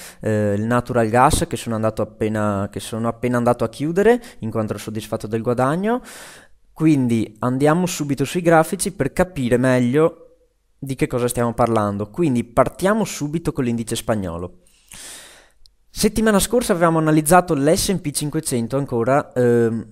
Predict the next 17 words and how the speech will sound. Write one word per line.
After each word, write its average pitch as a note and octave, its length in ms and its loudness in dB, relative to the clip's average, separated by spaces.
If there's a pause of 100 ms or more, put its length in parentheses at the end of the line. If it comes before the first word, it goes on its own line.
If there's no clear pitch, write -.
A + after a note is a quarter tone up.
(720)
cercando E3+ 480 2
di C#3 120 -4
fare C#3 340 2
con B2+ 280 -4
delle B2+ 180 0
size C#3 320 0
estremamente B2+ 500 -4
ridotte, C3+ 600 -4
di A#2 120 -8
conseguenza B2+ 580 -4
anche A2+ 180 -4
il A#2 60 -2
rischio B2+ 460 -6
estremamente A#2+ 560 -4
ridotto, D3+ 520 -2
un E3 180 -2
long G2+ 640 -2